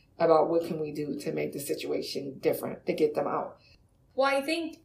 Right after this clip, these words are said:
Speaker 2: there's a lot of tried and true interventions. Like, there's all these evidence-based practices that can be used and that have been helpful. And I think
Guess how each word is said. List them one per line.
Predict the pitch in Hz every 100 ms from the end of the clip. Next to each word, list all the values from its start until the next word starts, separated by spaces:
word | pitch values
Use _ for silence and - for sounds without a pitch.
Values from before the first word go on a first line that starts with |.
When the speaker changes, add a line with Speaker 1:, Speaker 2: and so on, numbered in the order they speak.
| -
Speaker 2:
there's | 208 226 226
a |
lot | 202 185 202
of | 214 208 202 202 190 175 - - _ _ -
tried | - 202 190
and | 196 190
true | - 175 175
interventions. | 208 240 247 247 262 240
Like, | 214 190
there's | 185
all | - 240
these | 254 233
evidence-based | 190 202 202 196 - 190 185 190 190 190 - - _ _ -
practices | - 202 196 226 220 220 214
that | 196 185
can | 208
be | 185
used | 175 165 175 190 190
and | 185 180
that |
have | 165 180 175
been | 170
helpful. | 165 151 - 202
And | 190
I | 180
think | 196 190 196